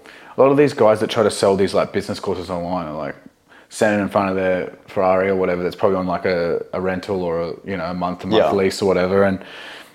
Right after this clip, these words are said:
Speaker 1: and they're like, "How to make a million in the first year?" And it's like, that's not how it works.
Speaker 2: It's not how it works, but it is, like, a progressive, uh, and then, like, a catapulted growth. It's like that story of the Japanese,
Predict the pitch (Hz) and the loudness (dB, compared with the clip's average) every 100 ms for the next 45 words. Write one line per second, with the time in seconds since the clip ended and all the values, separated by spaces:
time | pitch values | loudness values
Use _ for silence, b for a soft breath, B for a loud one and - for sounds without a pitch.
0 | B 104 101 101 98 123 127 120 113 110 | B 0 4 4 4 2 2 2 0 0
1 | 113 113 107 104 95 110 107 - 107 104 | 0 0 0 0 0 2 2 2 0 2
2 | 98 - 101 90 - _ _ _ _ 123 | 0 0 0 0 -8 _ _ _ _ -2
3 | 127 120 92 - 90 - - - - - | 0 2 0 0 -2 -2 -8 -18 -8 2
4 | 160 160 156 120 117 117 - - 127 120 | 4 6 6 8 6 6 2 2 6 4
5 | - - - _ _ 135 131 135 131 127 | 2 -12 -20 _ _ 0 2 6 6 6
6 | 113 - 123 117 117 107 - 107 107 113 | 4 2 4 4 4 2 2 2 4 2
7 | - 113 101 - - _ _ _ _ - | 4 2 2 -2 -14 _ _ _ _ 0
8 | 101 101 87 - 110 107 104 98 98 - | 4 4 4 4 4 4 4 0 -2 0
9 | 107 101 101 95 90 98 98 95 101 107 | 2 4 2 2 2 2 4 4 2 0
10 | 113 110 104 - - 98 98 92 90 - | 2 2 2 0 2 4 6 4 2 2
11 | 95 - 92 92 - | 0 2 0 0 -4